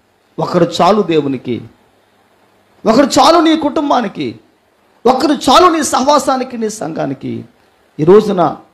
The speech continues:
ఆ ఒక్కరే నీవు నేను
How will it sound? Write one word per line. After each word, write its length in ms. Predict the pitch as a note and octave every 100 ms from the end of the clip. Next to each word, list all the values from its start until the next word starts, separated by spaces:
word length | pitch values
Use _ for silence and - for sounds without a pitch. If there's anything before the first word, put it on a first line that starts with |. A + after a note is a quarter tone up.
| _
ఆ 100 | C3
ఒక్కరే 760 | C#3 C#3+ - - B3+ G#3 C3 A2+ - _ _ _ _ _ -
నీవు 560 | D3+ G3 G3 G3+ F#3+ - - _ _ -
నేను 500 | C#3+ E3+ E3+ E3 -